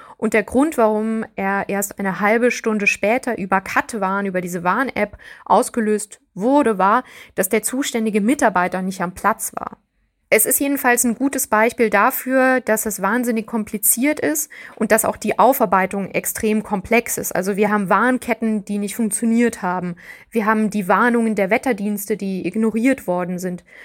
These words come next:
Wir haben letztlich keine Kommunikation zwischen den einzelnen Ortschaften. Also in Schuld beispielsweise, wo das Unwetter um siebzehn Uhr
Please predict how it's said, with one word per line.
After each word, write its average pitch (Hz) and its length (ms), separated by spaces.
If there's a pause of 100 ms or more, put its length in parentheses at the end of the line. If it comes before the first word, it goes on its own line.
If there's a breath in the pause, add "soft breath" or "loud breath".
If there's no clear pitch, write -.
(160 loud breath)
Wir 220 120
haben 220 140
letztlich 226 520 (340)
keine 240 340
Kommunikation 233 920
zwischen 226 600
den 202 160
einzelnen 196 640
Ortschaften. 190 720 (240 loud breath)
Also 190 220
in 190 160
Schuld 277 480
beispielsweise, 208 640
wo 202 80
das 190 140
Unwetter 233 500
um 196 140
siebzehn 233 500
Uhr 220 400